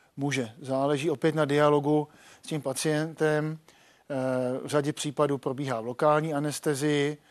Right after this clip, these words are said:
což toho pacienta nezatěžuje tou celkovou anestezií nebo provedením předoperačních vyšetření, eventuálně třeba jednodenní hospitalizace, ale někdo to preferuje a není problém.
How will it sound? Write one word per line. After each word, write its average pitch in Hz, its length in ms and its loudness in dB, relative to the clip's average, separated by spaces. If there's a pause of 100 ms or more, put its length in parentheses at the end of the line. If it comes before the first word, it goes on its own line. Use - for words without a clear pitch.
(180)
což - 380 -12 (340)
toho 139 260 -2 (880)
pacienta 139 420 0
nezatěžuje 139 580 -2
tou 117 140 -10
celkovou 147 420 0
anestezií 135 680 -2
nebo 123 160 -4
provedením 127 440 -4
předoperačních 143 800 -4
vyšetření, 127 720 -6 (360)
eventuálně 127 480 -4
třeba 127 180 -4
jednodenní 127 420 -2
hospitalizace, 147 1000 0 (500)
ale 165 220 6
někdo 156 340 2 (380)
to 160 120 0
preferuje 143 760 2
a 143 60 2
není 135 220 -6
problém. 120 500 -8